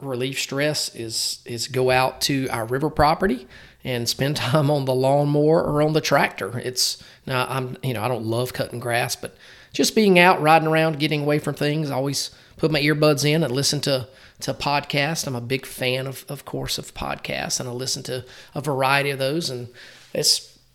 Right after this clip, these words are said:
that's a way that I can just get out and relax, and it's a lot of fun. And sometimes I'll, of course, hop on the, the kayak and do a little kayak fishing, uh, as well. So that's, that's what I do.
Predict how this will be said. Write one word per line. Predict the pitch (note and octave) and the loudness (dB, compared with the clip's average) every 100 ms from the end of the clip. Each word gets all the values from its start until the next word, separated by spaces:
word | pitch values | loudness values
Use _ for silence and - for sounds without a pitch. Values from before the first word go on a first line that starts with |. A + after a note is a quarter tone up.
| - | -4
that's | D3 - | -2 2
a | |
way | E3 E3 | 4 4
that | D#3+ D#3 | 4 0
I | |
can | D#3+ | -2
just | E3 D#3 | -2 0
get | E3 | 2
out | E3 | 2
and | D3 | 2
relax, | C3+ E3 - - - | 2 0 0 0 0
and | B2 B2 A2 | 0 -6 -2
it's | - | -2
a | |
lot | A#2+ C3 | 0 -2
of | C#3 | -2
fun. | C3+ B2 C3 - | -6 -6 -8 -4
And | - | -2
sometimes | D4+ A3+ F#3+ | 4 6 6
I'll, | F#3+ F#3 F#3 - | 6 6 4 -8
of | - | -6
course, | - F3 | -2 2
hop | D#3 D#3 | 4 2
on | D3 | 0
the, | C3 - - - | -2 -6 -18 -12
the | - | -6
kayak | - D3+ C#3+ C#3+ F3+ - | 2 4 6 4 2 0
and | |
do | D3 | 2
a | |
little | D3 C#3 | 2 2
kayak | C#3 C#3 C3+ - | 0 2 0 -2
fishing, | - C#3+ D3+ C#3+ C#3+ - - - - | -2 0 0 -2 -4 -8 -20 -20 -16
uh, | - G2+ - | -12 -10 -8
as | C3 A#2+ | -6 -4
well. | A#2+ C3 G#2+ | -2 -2 -2
So | - - A2 A2 - | -4 -4 -6 -10 -18
that's, | - - - | -14 -4 -4
that's | - C3 F#3 G3 | 0 0 2 6
what | E3 | 6
I | E3 | 6
do. | C3 G2+ | 2 -4